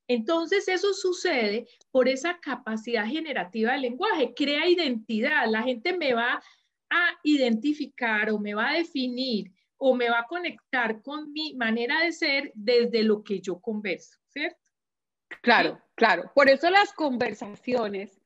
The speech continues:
Speaker 2: mi querida Carmenza, que me encanta escucharte, son generativas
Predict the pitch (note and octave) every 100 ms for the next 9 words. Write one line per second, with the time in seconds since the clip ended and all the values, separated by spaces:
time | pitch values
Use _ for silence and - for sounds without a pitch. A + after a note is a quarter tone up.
0 | _ _ _ _ A3+ A3 A#3+ A3+ A3+ A#3
1 | A3+ C4+ A3+ A3+ G3 F3+ A3 G#3 - G#3
2 | G3+ G#3 F#3+ A3+ G#3+ A3 A3+ G3+ F#3 G#3+
3 | G#3 B3 A#3 A#3+ C#4 C#4 A#3 F#3 - B3
4 | G#3 A3+ -